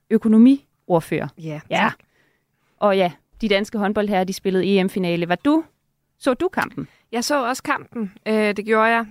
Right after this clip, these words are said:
Speaker 2: Øh, eller ikke de sidste, øh, to minutter, fordi der, der kunne jeg ikke, øh, holde det, det ud længere. Der, der, der så det ikke så godt ud. De skulle have, øh, de skulle have fået mere ud af det der sidste skud, inden det gik til forlænget,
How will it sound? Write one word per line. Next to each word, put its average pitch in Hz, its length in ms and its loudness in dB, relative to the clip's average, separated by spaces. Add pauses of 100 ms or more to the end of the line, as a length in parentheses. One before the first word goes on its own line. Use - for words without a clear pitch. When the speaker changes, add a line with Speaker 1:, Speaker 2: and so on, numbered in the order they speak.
(180)
Speaker 2:
Øh, 190 320 0
eller 190 140 0
ikke 208 220 -4
de 214 80 -4
sidste, 180 540 -4
øh, 170 80 -4
to 220 180 2
minutter, 180 400 -2
fordi 160 340 -6
der, 175 260 0 (200)
der 180 80 -4
kunne 175 180 -4
jeg 165 100 0
ikke, 165 260 -4
øh, 175 60 -4
holde 156 180 -2
det, 151 240 -6 (140)
det 180 80 0
ud 165 160 2
længere. 156 300 0
Der, 175 260 -4 (480)
der, 226 160 0
der 233 180 -2
så 240 120 -4
det 226 100 -2
ikke 226 160 -4
så 269 80 -8
godt 220 240 0
ud. 220 180 0
De 220 160 -6
skulle 220 320 -2
have, 185 400 2
øh, 185 80 -4 (100)
de 220 80 -4
skulle 214 220 -4
have 208 120 0
fået 214 220 -2
mere 247 220 -2
ud 262 80 -2
af 233 140 0
det 233 120 -2
der 214 140 0
sidste 247 340 -6
skud, 247 320 0
inden 214 240 2
det 226 100 -4
gik 196 200 -8
til 185 320 0
forlænget, 202 560 0